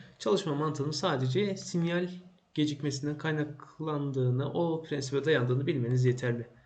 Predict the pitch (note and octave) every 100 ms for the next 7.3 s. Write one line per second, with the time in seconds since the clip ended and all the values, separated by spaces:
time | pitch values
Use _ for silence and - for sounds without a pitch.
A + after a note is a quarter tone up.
0 | - - _ _ F#3+ A3+ G#3 C#3+ B2+ D3+
1 | D3 - - - C3+ C#3 C3+ C3+ F#3 -
2 | - B2+ - - - - - - B2+ A#2+
3 | D#3 D#3+ C3+ C3+ D#3 F3 - _ _ -
4 | - _ _ _ - F#3+ F3+ F#3 F3+ F#3
5 | F#3 F#3 - D3+ C#3+ D3+ D3+ C3 C3 -
6 | D3+ D3 E3+ C3 A#2 D3 D#3+ F#3+ E3+ E3+
7 | D#3+ D#3+ D#3+